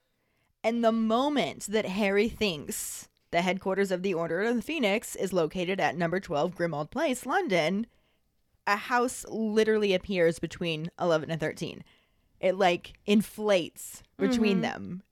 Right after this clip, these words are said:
Speaker 1: And nobody in eleven or thirteen seems to notice this is happening. It just magically appears.
Speaker 2: Yeah. I mean, aside from the fact that Harry didn't read a note and the movie set it up to seem like Moody used magic instead, this is pretty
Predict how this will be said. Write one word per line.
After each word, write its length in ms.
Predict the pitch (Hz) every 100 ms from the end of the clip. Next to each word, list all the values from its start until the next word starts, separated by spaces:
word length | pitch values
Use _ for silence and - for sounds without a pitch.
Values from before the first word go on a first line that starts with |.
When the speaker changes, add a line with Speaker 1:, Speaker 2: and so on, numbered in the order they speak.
| _ -
Speaker 1:
And 300 | 208 208 202
nobody 480 | 220 294 370 392 359
in 80 | 339
eleven 340 | 330 311 294
or 80 | 294
thirteen 460 | 302 269 285 262
seems 260 | 226 240 226
to 80 | 226
notice 380 | 202 208 262 294
this 180 | 277 285
is 120 | 262
happening. 760 | 233 294 302 165 147 139 160 - _ _ _ -
It 140 | 185
just 180 | 214 175
magically 640 | 185 180 185 185 185 185
appears. 800 | 151 208 196 113 120 156 - - _ _ _ 240
Speaker 2:
Yeah. 280 | 254 226 208 _ -
I 40 | 277
mean, 100 | 277
aside 340 | - 381 523
from 140 | 440
the 100 | 330
fact 320 | 240 226 233 233
that 100 | 202
Harry 380 | 190 226 240 -
didn't 400 | 214 208 202 -
read 320 | 208 202 214 202
a 80 | 185
note 560 | 175 180 165 190 - -
and 160 | 208
the 40 | 208
movie 260 | 214 226
set 240 | 208 233 214
it 100 | 208
up 140 | 202
to 80 | -
seem 300 | 185 214 202
like 220 | 202 190
Moody 280 | 190 220 226
used 320 | 202 196 185
magic 420 | 202 214 208 196 180
instead, 480 | 185 - 262 220
this 220 | 240 415 508
is 200 | 523 - _ _ _ - -
pretty 200 | 277